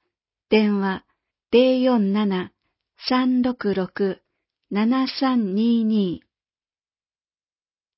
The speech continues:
自動車税の納税通知書を、五月一日金曜に送付します。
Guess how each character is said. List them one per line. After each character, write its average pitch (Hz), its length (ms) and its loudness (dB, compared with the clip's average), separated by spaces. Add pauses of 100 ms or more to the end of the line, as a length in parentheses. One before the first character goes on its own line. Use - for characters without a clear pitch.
(1300)
自 220 120 -4
動 277 200 4
車 262 200 -2
税 220 220 2
の 190 200 0
納 220 240 0
税 247 240 2
通 240 240 0
知 214 160 -10
書 190 240 -4
を、 170 160 -10 (480)
五 262 140 4
月 254 220 -2 (180)
一 214 160 0
日 208 260 -4
金 262 300 0
曜 262 180 2
に 190 120 0
送 214 240 -4
付 202 140 -8
し - 180 -8
ま 185 160 -4
す。 - 60 -12